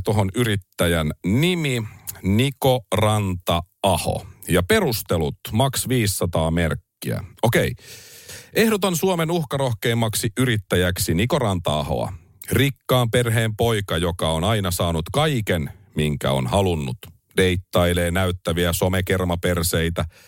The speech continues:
ajelee Ferrarilla, mutta jotain puuttui.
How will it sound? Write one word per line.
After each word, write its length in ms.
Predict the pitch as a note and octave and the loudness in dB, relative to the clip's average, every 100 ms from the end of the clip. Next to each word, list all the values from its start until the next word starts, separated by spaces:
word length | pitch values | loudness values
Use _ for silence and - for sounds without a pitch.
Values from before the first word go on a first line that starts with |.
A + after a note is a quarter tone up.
| - | -2
ajelee 520 | G2 G2+ G2 F#2 F2+ | 2 2 0 0 -2
Ferrarilla, 760 | E2+ G#2 A2+ G2+ F#2+ F2+ F2+ F2 - _ _ _ - | 0 0 0 0 0 0 -2 -4 -10 _ _ _ -2
mutta 260 | D3 C3+ B2 | -2 0 0
jotain 440 | A#2+ B2+ F#2 E2 D2+ | 2 0 -2 -2 -2
puuttui. 600 | D#2 C#2+ - - C#2+ | -2 -2 -6 -6 -4